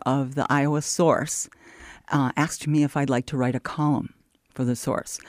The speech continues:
It's a monthly publication. And at first I thought, "I can't write a column for The Source." And then I decided I would give it a try. And one reason I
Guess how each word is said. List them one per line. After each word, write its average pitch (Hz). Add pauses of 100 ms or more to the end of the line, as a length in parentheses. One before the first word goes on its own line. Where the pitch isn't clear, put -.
(180)
It's 127
a 151
monthly 143
publication. - (400)
And 151
at 135
first 165
I 135
thought, 120
"I -
can't -
write 127
a -
column 135
for -
The 123
Source." 143
And 156
then 165
I 180
decided 147 (260)
I 131
would 135
give 139
it 131
a 123
try. - (280)
And 156
one 180
reason 180
I 135